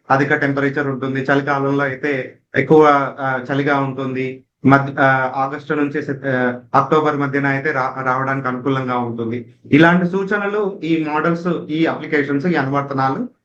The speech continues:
చేస్తుంది. అయితే ఈ చాట్ జీపీటీ, DeepSeek ని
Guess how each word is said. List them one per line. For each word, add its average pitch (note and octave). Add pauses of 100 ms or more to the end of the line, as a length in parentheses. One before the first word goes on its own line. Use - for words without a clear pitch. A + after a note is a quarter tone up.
(240)
చేస్తుంది. D3
అయితే F3 (300)
ఈ E3+
చాట్ D#3+
జీపీటీ, G3+
DeepSeek F#3
ని G3